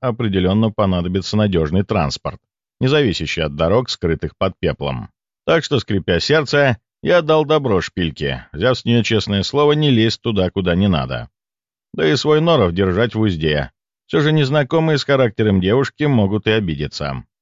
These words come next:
Морозова уже укатила к Феррите, так сказать, поднимать целину. Исследования богатого эфиром пепла сулили неплохие бонусы в сельском хозяйстве.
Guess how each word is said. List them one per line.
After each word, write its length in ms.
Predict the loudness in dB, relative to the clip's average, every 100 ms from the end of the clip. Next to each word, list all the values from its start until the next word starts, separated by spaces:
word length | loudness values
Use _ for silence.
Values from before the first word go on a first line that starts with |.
| _ _ _
Морозова 380 | -2 2 2 2
уже 160 | 2 2
укатила 560 | 0 0 0 2 2
к 80 | 0
Феррите, 600 | 0 0 0 0 -4 -6 _ _ _ -6
так 160 | -4
сказать, 420 | -4 -2 0 -2 -2
поднимать 520 | 0 2 2 2 0
целину. 480 | 0 0 0 -2 -8 _ _ -10
Исследования 680 | -8 -2 0 2 2 2
богатого 560 | 2 0 2 0 2 0 0
эфиром 520 | -2 -2 0 2 0
пепла 640 | 0 0 2 4 4 2 -2
сулили 340 | -4 0 0
неплохие 560 | 0 0 0 0 -2 0
бонусы 440 | 0 0 -2 -6
в 40 |
сельском 380 | -2 -4 -2 -4
хозяйстве. 720 | 0 0 0 -2 -4 -8 -8